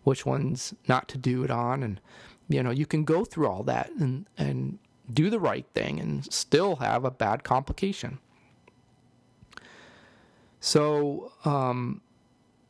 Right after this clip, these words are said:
I don't lose sleep over it, trimming toenails. Uh, we're, we're at number eight, or I believe number seven. Uh,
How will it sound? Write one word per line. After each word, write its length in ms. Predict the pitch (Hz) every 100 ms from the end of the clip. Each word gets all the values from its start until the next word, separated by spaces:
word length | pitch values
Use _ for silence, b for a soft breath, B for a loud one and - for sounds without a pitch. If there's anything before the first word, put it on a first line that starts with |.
| _ _ _ -
I 140 | 131
don't 160 | 143 139
lose 180 | 135 123
sleep 300 | 127 120 -
over 280 | - - -
it, 120 | - _ _ -
trimming 320 | - 123 110 113
toenails. 580 | 120 117 - 143 - - _ _ _ _ _ _ _ _ _ _ _ _ b b b b b _ _ -
Uh, 260 | 131 127 127
we're, 160 | 127
we're 280 | - 196 147
at 120 | 127
number 360 | 147 127 123 - _ _ _ -
eight, 380 | 139 208 - - B B B B B - - B B B B B - - - -
or 60 | 135
I 40 |
believe 260 | 123 127 120
number 240 | 117 104
seven. 500 | - - 113 104 104 - _ B B B B B
Uh, 400 | 120 120 110